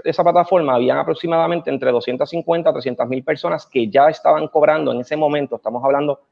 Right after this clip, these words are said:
de junio, una vez yo llego, eh, estaban cobrando esos beneficios.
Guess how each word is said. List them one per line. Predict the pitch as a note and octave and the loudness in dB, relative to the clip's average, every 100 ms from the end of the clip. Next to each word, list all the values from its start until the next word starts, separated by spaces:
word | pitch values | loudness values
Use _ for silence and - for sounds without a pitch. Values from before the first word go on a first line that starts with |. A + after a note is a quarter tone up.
| _ | _
de | - A2+ | -2 2
junio, | D3 E3 D3 D3 - _ | 4 2 2 -2 -4 _
una | C3 B2+ | -2 2
vez | C#3 | 4
yo | D3 | 4
llego, | D3+ D3 A#2+ - _ | 4 4 2 -2 _
eh, | A#2+ A#2 A2+ A2 | 0 2 4 2
estaban | A2+ B2 D3 | 2 0 0
cobrando | D3 D3 D#3+ | 2 2 2
esos | D3 | 0
beneficios. | C#3+ C#3 A2 G2 F#2+ | 0 -2 -6 -14 -16